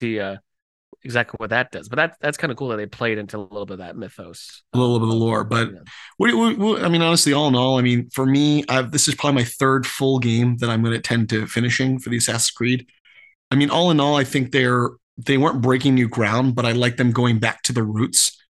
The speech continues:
Speaker 2: of what makes these games so great. It is Assassin, let's be an assassin. Um,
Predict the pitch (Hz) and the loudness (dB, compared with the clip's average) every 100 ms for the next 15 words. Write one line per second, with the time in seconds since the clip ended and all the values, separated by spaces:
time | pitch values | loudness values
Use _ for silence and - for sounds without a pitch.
0 | _ - 117 127 127 117 - 113 123 113 | _ -4 0 2 2 0 0 0 2 2
1 | - 113 110 110 120 113 123 120 120 113 | 2 0 0 0 0 0 0 2 0 0
2 | 120 120 113 - 117 107 101 113 113 123 | 0 -2 -2 -2 -2 -2 -2 -4 -4 -4
3 | - - - - - 123 120 123 123 | -6 -20 -20 -12 -2 0 2 0 -4